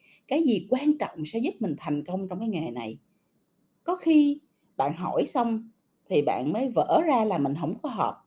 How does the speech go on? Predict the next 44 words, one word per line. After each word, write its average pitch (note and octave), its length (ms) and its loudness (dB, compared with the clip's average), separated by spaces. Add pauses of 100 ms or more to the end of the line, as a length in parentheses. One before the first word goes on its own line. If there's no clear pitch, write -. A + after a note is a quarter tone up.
(400)
với B3 140 -6
cái D4 100 -4
nghề F#3 220 0
này - 180 -6
chút B3+ 140 -6
nào E3+ 240 -6
hết. G3 180 -12 (340)
Hoặc - 180 -4
có D4+ 60 -4
khi D4 160 0
hỏi G3+ 240 2
xong A#3+ 220 0
bạn E3 160 -2
mới A#3+ 120 2
biết D4+ 220 2
cái F#4 80 -2 (120)
thứ F4+ 260 2
mình F#3+ 260 2
cần C#3 200 -2
học - 220 -8 (100)
thêm B3+ 320 2 (380)
để D3+ 220 0 (120)
theo C#4+ 180 2
đuổi C#3+ 200 4
cái C#4 100 -2
ngành D3+ 260 -2
nghề B2 180 -2
này B2 160 -4
nó D3+ 100 -4 (100)
khác A4 300 -4 (100)
rất A4 200 -4
nhiều G#3 280 2
so G#3 160 -4
với A3+ 120 -4
những A3+ 120 -2
gì G#3+ 100 0
mình C3 160 0
đang F3+ 200 -2
nghĩ. - 300 -6 (880)
Cũng B3 160 6
có G4+ 60 6
khi D4+ 160 2
mình G3 200 4
nghe B3 220 4